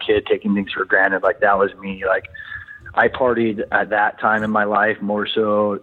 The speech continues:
and I, when I should have been fucking sober and taking it seriously. So now I lived down in, like, Newport Beach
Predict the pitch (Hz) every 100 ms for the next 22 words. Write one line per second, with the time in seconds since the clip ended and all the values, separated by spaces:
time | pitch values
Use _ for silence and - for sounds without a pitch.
0 | - 107 113 127 123 113 139 120 113 107
1 | - 117 113 101 - 120 117 113 104 101
2 | 110 101 98 - 110 107 104 110 98 95
3 | 113 107 - - - - - - - _
4 | 123 120 127 131 120 123 120 113 98 117
5 | 113 113 107 120